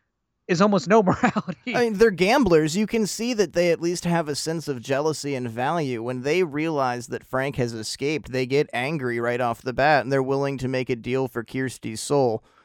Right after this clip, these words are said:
Speaker 2: But they say they can't go back to hell alone. It's a matter of opening the box. It doesn't matter what you've done, so
Speaker 1: Well, I mean, it's ki-, but in part two, though, um, it's, it's not hands that call us, it's desire.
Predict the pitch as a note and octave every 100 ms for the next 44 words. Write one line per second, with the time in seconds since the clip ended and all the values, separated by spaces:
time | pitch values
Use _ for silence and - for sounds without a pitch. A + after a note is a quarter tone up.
0 | _ F#3 F3+ G3+ F3+ - A#3 F#3 E3 D#3
1 | D#3+ G#2+ C#3+ C3 C3+ - B2+ B2+ C#3 C3
2 | A#2 C#3+ A#2+ A2 B2+ C#3+ C#3 D#3 D3 C3
3 | - C3 C3+ C3 B2+ A2 G2+ A#2+ A2 G2+
4 | B2 A#2 D3 D3+ B2+ C#3+ C3+ A#2+ B2+ A#2+
5 | B2+ A2+ A2 C3+ B2 A2+ C3 A#2 B2 -
6 | _ _ D4 C4+ B3 B3 B3 A3 - A3
7 | C#4 G3+ A#3 A3+ G3 B3 B3 - B3 C4
8 | E3 C#3 A#2 A#2 _ _ - E3+ D#3 D3+
9 | F#3 D#3 - _ _ _ F#3+ - F#3+ G#3
10 | G#3 A3 - F3+ G3+ F#3+ F#3 - F3 E3
11 | - D#3+ D3+ D#3 D#3 D3+ D3 - - _
12 | _ E3 D3 - D#3+ D3 C#3 E3 D3+ C3
13 | A2+ A2+